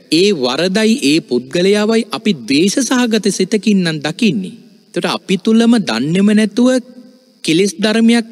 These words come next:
තවත් කෙනෙක් නිසා පුරුදු කරගන්නවා. තවත් කෙනෙක් කරන අකුසල කර්මයක් නිසා අපි වෙන පැත්තකින් අකුසල කර්මයක් අපි පුරුදු කරගන්නවා.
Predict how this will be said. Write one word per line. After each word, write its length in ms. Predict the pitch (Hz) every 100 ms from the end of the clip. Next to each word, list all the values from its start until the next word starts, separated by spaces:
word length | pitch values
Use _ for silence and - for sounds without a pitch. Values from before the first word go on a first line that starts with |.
| -
තවත් 320 | - 143 202 -
කෙනෙක් 300 | - 180 214
නිසා 340 | 208 - 208 175 - - _ _ -
පුරුදු 280 | 311 240
කරගන්නවා. 640 | - 110 95 95 92 - - _ _ _ _ -
තවත් 340 | 123 165 196 -
කෙනෙක් 340 | 202 190 190
කරන 280 | - 175 160
අකුසල 440 | 104 156 143 170
කර්මයක් 520 | 170 175 180 185 143 - - - - _
නිසා 420 | 120 120 185 240 359 - - _
අපි 300 | 262 - 269 262
වෙන 240 | 139 156
පැත්තකින් 580 | 240 285 240 233 214 196
අකුසල 360 | 170 - 160 160
කර්මයක් 480 | - 143 139 240 -
අපි 200 | 254 294
පුරුදු 340 | 311 294 147
කරගන්නවා. 560 | - 101 95 - -